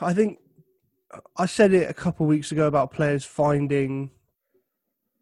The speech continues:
like, a home, like, somewhere they just instantly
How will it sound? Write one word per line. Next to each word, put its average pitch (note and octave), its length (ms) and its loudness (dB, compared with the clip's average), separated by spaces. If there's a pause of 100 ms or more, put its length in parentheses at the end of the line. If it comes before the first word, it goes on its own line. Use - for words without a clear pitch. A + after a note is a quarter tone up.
(100)
like, D3 140 -8
a C#3+ 40 -8
home, D3+ 380 4
like, C#3 180 -2
somewhere D3 280 0
they C#3 140 -2
just C3+ 220 -10
instantly D3 680 -6